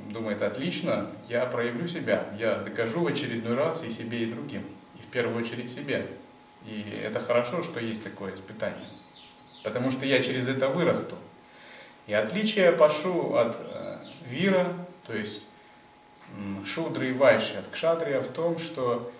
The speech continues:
первый не видит ситуацию как способ для своего духовного роста. Он мыслит сугубо, э, в терминах комфорт, некомфорт.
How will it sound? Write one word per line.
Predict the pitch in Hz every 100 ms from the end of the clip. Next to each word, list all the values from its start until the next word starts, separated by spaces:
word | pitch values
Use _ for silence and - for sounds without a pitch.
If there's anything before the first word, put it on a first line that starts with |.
| - - -
первый | 170 196 135 139
не | 143
видит | 151 190 139 123
ситуацию | 131 123 151 185 190 - 180
как | 160 127
способ | - - 165 170 147
для | 131
своего | 123 120 117 127
духовного | 143 113 135 127 131 123
роста. | 110 95 - - - - - - - - - -
Он | 131 135
мыслит | 190 175 165 -
сугубо, | - 147 170 175 151 127 -
э, | 117 110 104 - -
в | -
терминах | 160 127 120 110 -
комфорт, | 135 131 127 160 170 127
некомфорт. | 127 127 120 113 90 -